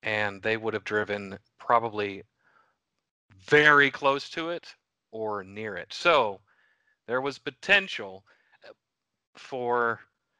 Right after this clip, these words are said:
a little bit of maybe stirring, 'cause we, we know now that, uh, Ash is quite a special guy, uh, destiny-wise, powers of the universe-wise. And maybe he's partly the responsible, because he's responsible for a lot of bad shit that happens in his life. Let's not, let's not beat around the bush there.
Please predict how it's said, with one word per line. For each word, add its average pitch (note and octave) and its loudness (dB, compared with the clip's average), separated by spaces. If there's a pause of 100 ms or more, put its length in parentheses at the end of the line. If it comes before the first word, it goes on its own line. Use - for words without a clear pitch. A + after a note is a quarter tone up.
(520)
a B2+ -2
little C#3 -2
bit B2+ -2
of B2 -6
maybe B2+ -2
stirring, A#2 -2
'cause A#2+ -6
we, A#2+ -6
we B2 -12
know C3 0
now B2 0
that, A2 -6
uh, G#2 -6
Ash A#2+ 0
is G#2 -16 (100)
quite A#2 -4
a G#2+ -8
special G#2 -12
guy, F2+ -10 (560)
uh, F#2 -12 (200)
destiny-wise, F#2 -6
powers G2+ -6
of F#2 -16
the F#2 -20
universe-wise. F2+ -14 (640)
And A#2 -2
maybe A#2+ -2
he's D3+ -12
partly B2+ -2
the A2 -10
responsible, G2+ -2
because A2 -6
he's G#2 -12
responsible G#2+ -2
for A2+ -6
a F#2+ -6
lot A#2 6
of G2 -4
bad F#2+ -4
shit - -8
that F#2+ -10
happens G2 -6
in F2+ -18
his F2+ -16
life. F2 -8
Let's - -8
not, F#2 -14
let's F#2+ -16
not F2+ -14
beat F#2 -12
around F#2 -10
the E2+ -18
bush G2+ -8
there. - -8